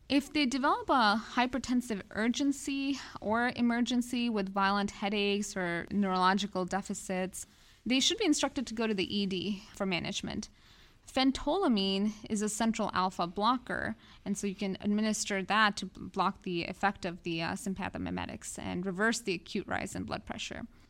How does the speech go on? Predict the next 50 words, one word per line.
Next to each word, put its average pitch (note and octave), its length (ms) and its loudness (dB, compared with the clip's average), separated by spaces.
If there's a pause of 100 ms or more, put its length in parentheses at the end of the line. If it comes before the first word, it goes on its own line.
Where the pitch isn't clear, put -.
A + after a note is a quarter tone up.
(280)
Alternately, C4 760 0
if A3+ 280 -2
they're G#3 100 0
just A3 240 -4
experiencing G#3+ 480 -4
headaches B3 480 -2
with F3+ 140 -4
elevated F3 420 -2
blood E3+ 160 -4
pressure, G3+ 300 -6
you F#3 160 -2
can F#3+ 120 -4
also F#3+ 360 -2
give F#3 200 -4
them F3 220 -2
nifedipine A#3+ 720 -2
at F#3+ 180 -4
ten F#3+ 220 -2
milligrams F3+ 460 -4
per F3+ 100 -4
hour C#2 500 -2
until, F3 480 -4 (180)
until F#3+ 140 -6
they - 120 -4
have F#3 180 -6
relief. F3 500 -6 (320)
But G#3+ 140 2
one B3+ 140 4
should E4 260 2
be D4+ 80 4
cautious, B3 800 0
uh, F#3+ 160 0
especially B3+ 380 -2
in A3 80 4
the F#3+ 80 0
elderly G3 400 2
patients, G3 520 -4
of F#3 200 -6 (280)
acutely G3 480 0
lowering F3+ 520 0
blood E3+ 240 -4
pressure - 360 -6
as F3 260 -4
it F3+ 100 -8
can F3 160 -4
reduce, F#3 300 -4
increase - 260 -4
the - 80 -6
risk - 240 -4
of - 80 -10